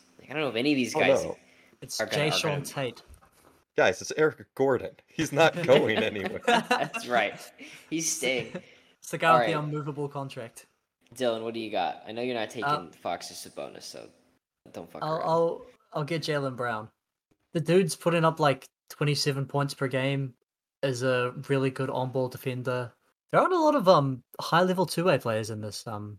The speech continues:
Speaker 3: in this pool. Like, there's a lot of sort of
Speaker 2: Jimmy
Speaker 3: one-way
Speaker 2: Butler
Speaker 3: players.
Speaker 2: and Bam Adebayo are just hanging out.
Speaker 3: Yeah, well, yeah, Jaylen Brown's better than him.
Speaker 2: Okay. Okay.
Speaker 1: I need to continue to build this masterpiece.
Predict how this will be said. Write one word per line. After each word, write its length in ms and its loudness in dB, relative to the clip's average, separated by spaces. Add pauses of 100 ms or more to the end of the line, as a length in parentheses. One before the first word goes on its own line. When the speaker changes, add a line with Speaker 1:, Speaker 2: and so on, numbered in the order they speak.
(140)
Speaker 3:
in 160 -2
this 160 -4
pool. 380 -8 (760)
Like, 80 -20
there's 140 -2
a 60 -2
lot 120 4
of 60 2
sort 160 0
of 80 2
Speaker 2:
Jimmy 80 2
Speaker 3:
one-way 220 6
Speaker 2:
Butler 200 4 (120)
Speaker 3:
players. 80 6
Speaker 2:
and 300 4
Bam 280 4
Adebayo 640 2
are 280 6
just 420 -6
hanging 420 0
out. 400 -2 (320)
Speaker 3:
Yeah, 280 4
well, 240 -2 (380)
yeah, 160 -8 (260)
Jaylen 220 4
Brown's 300 -4
better 200 -4
than 200 -8
him. 160 -12 (160)
Speaker 2:
Okay. 420 6 (1200)
Okay. 380 0 (600)
Speaker 1:
I 60 -2
need 160 2
to 40 -4
continue 480 -4 (100)
to 100 -6
build 260 -2
this 180 -8
masterpiece. 920 -8